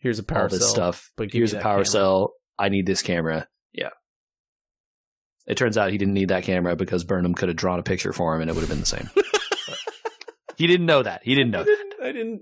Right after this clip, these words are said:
Speaker 1: think about that, but that's true. That's true. I wouldn't call it an angel, but it was beautiful.
Speaker 2: Maybe Burnham doesn't have very good artistic skills. We don't know.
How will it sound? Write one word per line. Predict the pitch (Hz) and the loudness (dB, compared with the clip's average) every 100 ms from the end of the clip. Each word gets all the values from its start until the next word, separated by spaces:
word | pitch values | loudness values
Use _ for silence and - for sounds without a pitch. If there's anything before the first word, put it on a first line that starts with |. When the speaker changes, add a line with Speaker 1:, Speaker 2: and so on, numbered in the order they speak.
| - | -10
Speaker 1:
think | 220 | -8
about | 175 117 110 | -2 -2 0
that, | 113 | -2
but | - | -2
that's | 120 139 - | -4 -4 -6
true. | - 117 - _ _ _ - - - - - - _ _ _ | -4 -4 -6 _ _ _ -20 -20 -20 -20 -20 -20 _ _ _
That's | 147 - | -16 -12
true. | - 117 143 _ | -6 -6 -8 _
I | 147 | -2
wouldn't | 151 185 - | 2 2 0
call | 180 180 | 2 2
it | 147 | 4
an | 131 | 4
angel, | 156 143 104 117 - | 2 2 -2 -6 -4
but | 120 | 0
it | 131 | 2
was | 135 180 143 | 2 2 0
beautiful. | 170 160 - - 247 - - - _ _ - | 0 0 -2 -6 -8 -10 -20 -20 _ _ 0
Speaker 2:
Maybe | 170 180 | 2 4
Burnham | 151 165 151 | 4 4 4
doesn't | 135 123 | 2 4
have | 117 | 4
very | 107 104 | 2 0
good | 101 | 2
artistic | 95 90 92 - - | 0 0 -2 -2 -2
skills. | - 101 - - | -2 0 -2 -2
We | 110 | -2
don't | 90 | -2
know. | 82 | -4